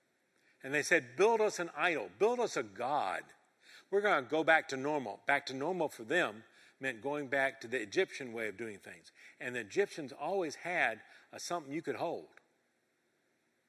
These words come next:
a god you could see. And it comforted them, and it gave them a focus.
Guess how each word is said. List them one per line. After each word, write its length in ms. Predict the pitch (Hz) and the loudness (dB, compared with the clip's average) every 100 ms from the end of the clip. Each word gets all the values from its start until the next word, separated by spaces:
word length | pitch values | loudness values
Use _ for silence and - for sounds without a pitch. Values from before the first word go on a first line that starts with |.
| _ _ | _ _
a 80 | 101 | -12
god 420 | 104 170 135 82 92 | -2 0 2 -2 -6
you 80 | |
could 180 | 107 - | -8 -4
see. 320 | - 208 117 - _ _ _ _ _ _ _ _ - - | 2 4 4 -2 _ _ _ _ _ _ _ _ -20 -4
And 140 | 131 | -2
it 140 | 110 - | -2 -6
comforted 520 | 190 180 196 190 170 | -8 0 4 4 4
them, 320 | 196 196 185 _ _ _ _ _ _ _ - | -2 -4 -10 _ _ _ _ _ _ _ -10
and 100 | 120 | -8
it 140 | 107 | -4
gave 220 | 151 165 | -2 -2
them 160 | 147 123 | -2 -8
a 60 | |
focus. 600 | - 185 208 208 202 - | -2 0 2 2 -2 -2